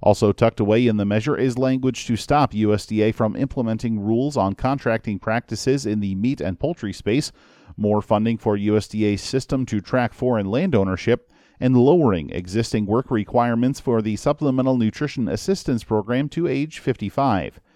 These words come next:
The bill actually increases the budget for the Food and Drug Administration,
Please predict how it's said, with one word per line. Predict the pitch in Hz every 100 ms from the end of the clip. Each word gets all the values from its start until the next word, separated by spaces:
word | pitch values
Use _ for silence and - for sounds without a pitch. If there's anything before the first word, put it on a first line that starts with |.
| _
The | 104
bill | 113 123 80
actually | 113 - 107 98 -
increases | - 214 214 226 190 - 80 78
the | 95
budget | 98 98 147
for | - 110
the | 101
Food | 95 135 120
and | 95
Drug | 87 147
Administration, | 151 101 98 98 - 92 - 147